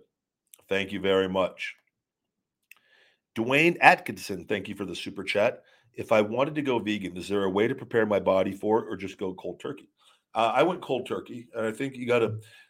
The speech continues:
I'm not big on procrastinating, but I do believe you do need to understand the, all the, the f-, we have so many foods, and having a diverse diet and finding what you like and what you need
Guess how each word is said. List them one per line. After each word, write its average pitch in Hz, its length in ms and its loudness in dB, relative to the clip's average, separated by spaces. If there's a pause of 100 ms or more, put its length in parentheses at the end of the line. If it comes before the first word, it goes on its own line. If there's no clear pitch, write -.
(1080)
I'm 120 140 0
not 165 180 6
big 143 140 6
on 104 140 6
procrastinating, 135 960 0 (280)
but 113 100 0
I 107 80 6
do 131 180 2
believe 123 320 -2
you 107 120 -4
do 113 180 -4
need 113 200 -4
to 101 220 -4
understand 104 640 -2
the, 95 80 -4 (120)
all 98 260 2
the, 101 160 -8
the 98 100 -6
f-, 98 100 -14 (320)
we 147 100 4
have 151 100 4
so 156 180 2
many 151 180 2
foods, 110 540 -4
and 107 100 -10 (160)
having 120 280 2
a 104 40 -2
diverse 104 460 2
diet 101 380 4 (420)
and 98 120 -8
finding 110 380 0
what 101 160 -2
you 107 120 -2
like 101 240 2
and 90 100 -8
what 95 160 -2
you 98 100 -6
need 101 380 -4